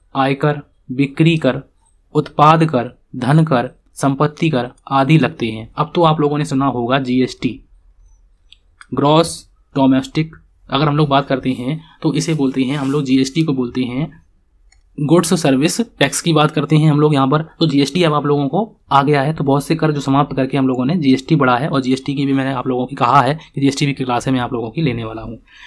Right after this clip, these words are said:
इन करों के आधार पर, इन करों के आधारों पर रखे जाने वाले लेखांकन को हम लोग क्या कहते हैं, कर लेखांकन कहते हैं। उसके बाद लिखा हुआ है सरकारी लेखांकन। अब सरकारी लेखांकन की हम लोग बात करेंगे, और सरकारी लेखांकन को कहते हैं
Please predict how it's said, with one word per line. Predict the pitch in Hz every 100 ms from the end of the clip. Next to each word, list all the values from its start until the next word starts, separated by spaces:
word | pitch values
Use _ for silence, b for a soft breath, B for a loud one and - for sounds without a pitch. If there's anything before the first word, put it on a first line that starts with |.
| B 165
इन | 185
करों | 165 165
के | 156 -
आधार | 135 127 127 147
पर, | 156 120 131 -
इन | 170
करों | 160 143
के | 139 156
आधारों | 131 123 120 147
पर | 131 113 B B 139
रखे | 143 175
जाने | 151 139 135
वाले | 127 135
लेखांकन | 131 - 131 127 156
को | 151
हम | 123
लोग | 123 135
क्या | 135
कहते | 120 113 120
हैं, | 117 170 - B -
कर | 160 151
लेखांकन | 135 131 120 120 175 247 - _ -
कहते | 113 113
हैं। | 104 113 _ B B B
उसके | 156 - 175
बाद | 156 165
लिखा | 156 147
हुआ | 135 127
है | 123
सरकारी | 151 123 - 113 131
लेखांकन। | 135 131 127 120 131 - B B B
अब | 160
सरकारी | 151 127 123 139
लेखांकन | 165 156 143 151 156
की | 151
हम | 143
लोग | 147
बात | 131 127
करेंगे, | - 131 127 127 - -
और | 143
सरकारी | 139 139 135 160
लेखांकन | 147 135 131 139
को | 131
कहते | 123 107 120
हैं | 139